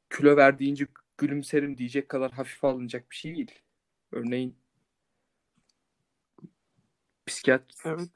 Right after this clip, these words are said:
Speaker 1: psikiyatriste gitmek de böyle hafife alınmamalı ama. <laughs>
Speaker 2: Evet abi, bu bir bilim çünkü.
Speaker 1: <laughs> Bu bir bilim.
Speaker 2: E şöyle,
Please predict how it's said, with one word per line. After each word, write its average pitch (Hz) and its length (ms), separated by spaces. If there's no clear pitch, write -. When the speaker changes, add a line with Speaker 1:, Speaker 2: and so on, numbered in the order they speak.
Speaker 1:
psikiyatriste 208 800
gitmek - 520
de 175 40
böyle 135 120
hafife 135 320
alınmamalı 131 520
ama. 196 280
<laughs> - 380
Speaker 2:
Evet 180 260
abi, 190 220
bu 160 140
bir 143 180
bilim 175 300
çünkü. 233 720
Speaker 1:
<laughs> - 320
Bu 156 120
bir 165 160
bilim. 185 320
Speaker 2:
E 185 100
şöyle, 165 540